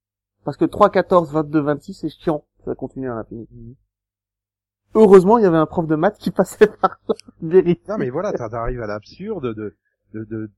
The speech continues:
Speaker 2: de, voilà, de vouloir constamment, euh, donner une satisfaction immédiate aux gens. Et c'est pas ça qu'il leur faut aux gens, c'est pas
Speaker 1: Ça.
Speaker 2: une satisfaction immédiate. Donc, euh, ben voilà, et donc la satisfaction immédiate, c'était, euh, voilà, tu condamnes les Canadiens, donc tu leur balances une bombe sur la gueule,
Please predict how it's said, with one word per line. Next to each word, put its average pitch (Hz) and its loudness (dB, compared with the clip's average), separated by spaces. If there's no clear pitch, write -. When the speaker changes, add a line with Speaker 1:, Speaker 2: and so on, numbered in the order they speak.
Speaker 2:
de, 120 -10
voilà, 135 -6
de 117 -20
vouloir 110 -10
constamment, 147 -12
euh, 98 -16
donner 139 -10
une 147 -12
satisfaction - -12
immédiate 151 -10
aux 120 -8
gens. 135 -12
Et 104 -8
c'est 120 -8
pas 139 -8
ça 180 -14
qu'il - -10
leur 110 -8
faut 131 -12
aux 104 -8
gens, 117 -10
c'est - -20
pas - -8
Speaker 1:
Ça. 202 -4
Speaker 2:
une 359 -8
satisfaction 104 -12
immédiate. 147 -8
Donc, 107 -10
euh, 101 -6
ben 90 -12
voilà, 127 -10
et 107 -12
donc 113 -14
la 120 -10
satisfaction 123 -10
immédiate, 113 -8
c'était, 131 -10
euh, 107 -8
voilà, 101 -10
tu - -20
condamnes 117 -10
les 113 -12
Canadiens, 98 -10
donc 151 -10
tu - -12
leur 101 -10
balances 110 -12
une 117 -14
bombe 120 -10
sur 104 -16
la 101 -12
gueule, 101 -10